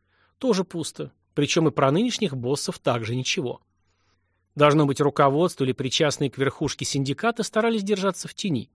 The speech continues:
По крайней мере, что касаемо материнской структуры. Представители совета директоров официальной корпорации присутствовали везде. Публичные лица крупной коммерческой структуры не прятались, в отличие от настоящих хозяев. "Следовало ожидать, кто захочет светить свою харю", вполголоса отметил я.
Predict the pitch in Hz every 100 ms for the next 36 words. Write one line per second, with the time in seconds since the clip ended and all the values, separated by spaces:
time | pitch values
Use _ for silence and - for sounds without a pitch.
0 | _ _ _ _ _ 143 135 151 151 143
1 | 123 143 - 127 - 139 131 131 135 135
2 | 131 - 131 - 202 - 113 - - _
3 | _ _ - 139 - 143 139 143 135 131
4 | 139 135 131 131 127 123 - 139 139 131
5 | 131 - 143 131 127 131 - 147 220 -
6 | 180 135 123 - 117 - 123 131 170 151
7 | 110 117 - _ _ _ _ _ - 190
8 | 269 - 240 254 220 190 240 254 220 190
9 | 208 208 - - 190 214 208 247 220 226
10 | 233 254 - 110 - 120 123 151 165 156
11 | - 127 - 123 113 - - 170 139 110
12 | - _ _ _ _ _ _ _ _ _
13 | _ _ _ - - 131 190 247 233 226
14 | 170 196 - - 277 220 - - - -
15 | 123 - 156 - 147 - 143 107 - -
16 | 151 131 123 156 170 123 - 120 104 147
17 | 151 117